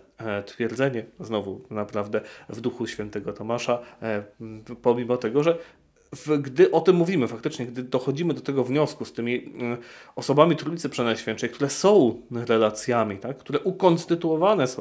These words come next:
są przez, e, relacje, e, to faktycznie, em, jakby łatwo jest pomyśleć, że o, ale to jakiś taki personalizm albo w ogóle nie wiadomo co, jakaś, jakaś bardzo dziwna, e, dziwna filozofia. E, to jest ten moment, w którym bez wątpienia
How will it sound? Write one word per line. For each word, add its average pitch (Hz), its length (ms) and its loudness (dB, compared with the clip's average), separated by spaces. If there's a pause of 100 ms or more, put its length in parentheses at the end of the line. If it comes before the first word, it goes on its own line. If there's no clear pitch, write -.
(120)
są 110 360 0 (360)
przez, - 340 -2 (220)
e, 120 260 0
relacje, 120 520 6 (840)
e, 143 120 2
to 135 100 0
faktycznie, 135 460 -2 (240)
em, 117 340 0 (240)
jakby 131 220 2 (520)
łatwo 156 500 4
jest 180 320 0
pomyśleć, 156 420 2
że 143 140 4
o, 139 140 6
ale 131 100 6
to 131 120 6
jakiś 120 260 2
taki - 220 -12
personalizm 127 880 0
albo 113 180 0
w 131 40 0
ogóle 120 200 0
nie 117 120 -4
wiadomo 117 340 0
co, 131 260 2
jakaś, 113 320 2
jakaś 123 240 -4
bardzo 127 300 0
dziwna, 113 360 0 (320)
e, 117 240 2
dziwna 117 280 -4
filozofia. 123 600 2 (240)
E, 127 120 4
to 175 360 4
jest 160 260 2
ten 143 120 -2
moment, 143 300 2
w - 40 -16
którym 127 200 -4
bez 139 160 4
wątpienia 127 480 2